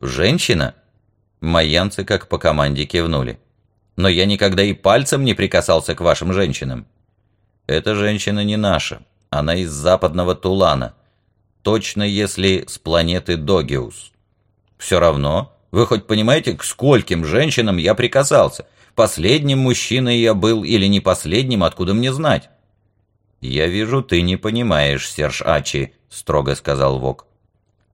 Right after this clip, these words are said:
"Он не понимает", поддакнул Кокомель и зачем-то погладил свою бомбу ладонью. "Ты видел Вукуп Цикин на планете, которую вы называете Глок.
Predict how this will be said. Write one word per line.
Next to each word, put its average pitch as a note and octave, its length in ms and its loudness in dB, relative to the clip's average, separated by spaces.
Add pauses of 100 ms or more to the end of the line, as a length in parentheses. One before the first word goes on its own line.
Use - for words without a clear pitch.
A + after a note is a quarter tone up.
(140)
"Он B2+ 520 4
не B2+ 100 4
понимает", A2+ 840 0
поддакнул D2+ 640 0
Кокомель F2+ 640 0 (240)
и F#2+ 100 0
зачем-то F2+ 480 2
погладил D#2+ 540 0
свою D#2 340 0
бомбу D2 380 -2
ладонью. C#2+ 520 0 (920)
"Ты A2 200 2
видел A2+ 420 2
Вукуп F#2+ 420 -2
Цикин F2 640 -2
на F#2+ 180 2
планете, E2 600 0
которую F2+ 480 0
вы E2+ 100 0
называете E2 600 0
Глок. F2+ 520 -2